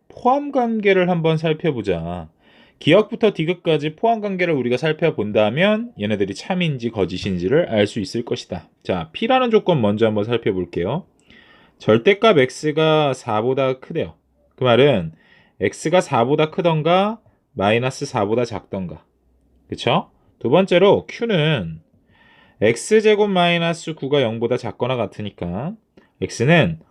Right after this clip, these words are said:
마이너스 삼부터 삼까지가 될 거야. 자, 뭐 중간을 너무 떼어먹었나요? 혹시나 아직 안 되는 친구들을 위해서 X 마이너스 삼, X 플러스 삼으로 인수분해한 뒤에 어떻게 하면 돼? 얘는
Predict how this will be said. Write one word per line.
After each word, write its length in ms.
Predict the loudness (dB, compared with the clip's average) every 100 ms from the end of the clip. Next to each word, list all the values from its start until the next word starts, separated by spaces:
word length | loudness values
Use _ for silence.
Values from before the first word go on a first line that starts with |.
| _ -6
마이너스 600 | 0 2 2 0 -2 -6
삼부터 1040 | -4 -4 -2 -6 _ -2 0 2 0 -4 -10
삼까지가 680 | -6 -4 -2 -2 -2 -2
될 160 | -2 -4
거야. 300 | -6 -12 -16 _ _ _
자, 340 | -8 -6 -6
뭐 180 | -8 -12
중간을 340 | -10 -2 0 0
너무 200 | -2 -2
떼어먹었나요? 640 | -2 0 2 2 0 -6 -8 _ _ _ _ _ _ _ _
혹시나 300 | -4 2 4
아직 200 | 6 4
안 140 | 2 2
되는 200 | 2 2
친구들을 480 | -2 0 2 4
위해서 500 | 2 0 0 -2 -2 -10 _ _ _ _ _ _ -10
X 220 | -8 0
마이너스 460 | 4 4 4 2 0
삼, 340 | 2 4 2
X 240 | 0 -4 -6
플러스 340 | -2 -2 -2
삼으로 280 | -2 0 0
인수분해한 800 | 0 -4 -4 -2 0 0 0 0
뒤에 460 | 2 4 4 0 _ _ _
어떻게 280 | -16 -10 -4
하면 220 | -4 -2
돼? 200 | -2 -4 -6 _ _ -8
얘는 320 | -4 -2 -2